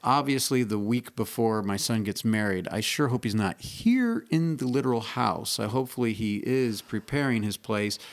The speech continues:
and that we can, you know, he can go. But let me tell you this, the things that you said where the, the temptations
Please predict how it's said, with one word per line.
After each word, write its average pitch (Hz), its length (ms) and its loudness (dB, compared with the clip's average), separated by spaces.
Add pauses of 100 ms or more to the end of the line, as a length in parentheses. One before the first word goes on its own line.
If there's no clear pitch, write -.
(340)
and 113 200 0
that 104 180 0
we 113 140 2
can, 98 440 -4
you 110 220 0
know, 104 120 0
he 107 120 0
can 107 160 -2
go. 104 240 0 (240)
But 165 80 6
let 226 80 6
me 247 60 4
tell 202 160 4
you 160 80 4
this, - 360 0 (400)
the 143 80 0
things 190 220 2
that 165 140 2
you 147 100 2
said 135 440 0
where 113 460 2
the, - 280 -4
the 120 200 -2
temptations 123 920 0